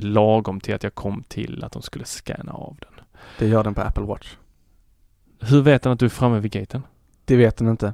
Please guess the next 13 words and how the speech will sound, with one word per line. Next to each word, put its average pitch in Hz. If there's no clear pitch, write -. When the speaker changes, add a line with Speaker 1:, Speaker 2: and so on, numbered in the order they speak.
Speaker 2:
men 117
den 117
känner 127
av 120
på -
klockan 117
att 110
nu 190
börjar 330
det 330
närma 330
sig, 311
va? 233